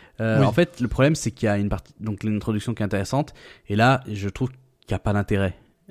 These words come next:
Speaker 1: Euh, il y a beaucoup de, c'est du temps pour du temps. Ils vont s'échanger des banalités. Euh, tu vas voir plein de fois, plusieurs fois les mêmes scènes. Euh, à côté de ça, euh, les, la famille. Alors, bien sûr, c'est intéressant un petit peu de...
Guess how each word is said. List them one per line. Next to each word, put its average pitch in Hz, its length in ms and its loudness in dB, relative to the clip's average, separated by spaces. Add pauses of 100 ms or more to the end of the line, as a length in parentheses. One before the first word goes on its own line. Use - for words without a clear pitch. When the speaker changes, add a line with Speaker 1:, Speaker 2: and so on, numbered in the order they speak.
(460)
Speaker 1:
Euh, 95 340 -4 (280)
il - 160 -8
y 120 40 2
a 117 100 4
beaucoup 131 260 2
de, 131 120 -2
c'est - 140 -4
du 113 140 -4
temps 147 200 2
pour 123 180 2
du 117 120 -4
temps. 120 240 -2 (380)
Ils 104 100 -2
vont 110 100 0
s'échanger 113 460 -2
des 113 80 2
banalités. 113 840 2
Euh, 92 220 -2
tu - 120 -8
vas 95 60 -2
voir 90 200 -2
plein 117 160 0
de 110 80 -2
fois, 110 340 0
plusieurs 123 300 0
fois 120 100 0
les 110 60 2
mêmes 110 180 0
scènes. 127 460 0 (420)
Euh, 98 140 -4
à 117 100 -4
côté 127 200 0
de 123 40 0
ça, 143 460 0
euh, 104 320 -4
les, 101 220 -2 (260)
la 104 160 -4
famille. 127 420 -2
Alors, - 240 -8 (180)
bien 143 140 0
sûr, - 300 -2
c'est - 120 -8
intéressant 104 480 -2
un 95 60 -2
petit 104 160 -8
peu 107 160 -6
de... 92 300 -4